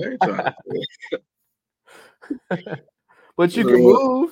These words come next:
Speaker 2: But you can move like a Wii, bro. <laughs>
Speaker 1: Man, when I was at Comic-Con, I play a lot of these, I play a lot of those games on the, um, on the Oculus. They used to use, I forgot the movie that The Rock was a part of.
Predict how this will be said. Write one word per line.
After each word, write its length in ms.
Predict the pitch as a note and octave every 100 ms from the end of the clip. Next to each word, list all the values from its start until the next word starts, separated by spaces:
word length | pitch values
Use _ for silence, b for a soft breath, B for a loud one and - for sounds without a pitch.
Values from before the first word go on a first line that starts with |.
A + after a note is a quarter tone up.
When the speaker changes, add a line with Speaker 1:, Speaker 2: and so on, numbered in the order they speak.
| _
Speaker 2:
But 220 | A#3+ F#3+ -
you 80 | G#3+
can 140 | G3
move 300 | F#3+ A#3 A3
like 160 | G3+ G3+
a 40 |
Wii, 420 | F3 G3+ B3+ B3 C4
bro. 500 | A3 A3+ B3 C4+ G#3
<laughs> 800 | A3+ - G#4 - - - - - _ _
Speaker 1:
Man, 640 | - A#2+ B2 A#2+ A#2+ A#2 - _ _ -
when 180 | A#2+ D3
I 100 | G#3
was 100 | F3+
at 140 | A#2
Comic-Con, 480 | D3 D3 C#3+ D3+ D3
I 40 |
play 200 | G3 D#3
a 60 | A2+
lot 280 | A2 B2 B2
of 60 |
these, 460 | B2 A#2+ A2 - - -
I 80 | A#2
play 180 | - B2+
a 40 |
lot 200 | G2+ A2+
of 60 | A2+
those 140 | G#2+
games 320 | G2+ G#2 G#2 F#2+
on 300 | G2+ G2 F#2+
the, 140 | F#2+
um, 380 | F2+ F#2 F2+ - _ _ _ _ _ G#2+
on 80 | G2
the 60 |
Oculus. 680 | G2+ G#2+ G2+ F#2+ F#2 - - _ _ -
They 120 | C#3
used 200 | E3 C#3+
to 60 | F3
use, 100 | D3+
I 420 | C#3 - - C3+
forgot 420 | C#3+ C#3 B2+ G#2+ - _ _
the 80 | G#2
movie 220 | A2 A2
that 140 | G#2
The 80 | F#2
Rock 300 | F2+ A2 G#2+
was 120 | G2
a 40 | F2
part 280 | - F2+ E2+
of. 120 | E2+